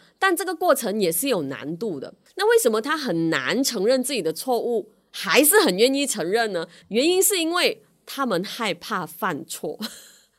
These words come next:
这个是很吊诡的一个概念，就是他们为了避免以后的错误，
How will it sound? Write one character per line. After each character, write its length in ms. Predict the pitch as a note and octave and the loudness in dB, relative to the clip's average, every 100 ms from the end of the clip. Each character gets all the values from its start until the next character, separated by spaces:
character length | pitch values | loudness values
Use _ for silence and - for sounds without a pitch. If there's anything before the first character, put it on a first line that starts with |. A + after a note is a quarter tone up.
| _ _ _ _ _ | _ _ _ _ _
这 160 | - | -10
个 20 | D#4+ | -6
是 120 | D4+ | -4
很 140 | F#3+ | -4
吊 220 | E3+ B3+ | -2 -2
诡 220 | B3 E3+ D3 | 0 -2 -2
的 80 | |
一 40 | E3+ | -2
个 100 | F#3 | -2
概 160 | F#3 | -2
念， 200 | F#3 F3+ | -2 -2
就 140 | E3 D#4 | -2 -2
是 220 | F#4 A#3+ - - - | 0 -2 -4 -18 -4
他 160 | F4+ F#4+ | 2 4
们 240 | E4+ D#4 | 4 2
为 200 | F4 F#4 | 0 2
了 140 | D4 C4 | 2 2
避 240 | E4+ E4+ | 0 2
免 240 | A#3 F#3+ | 2 2
以 160 | F3 F3+ | -2 -4
后 180 | B3 D4+ | 0 2
的 140 | A3+ | 2
错 240 | G#3 D4 C#4 | 0 2 2
误， 300 | D4 F#3 | 0 -4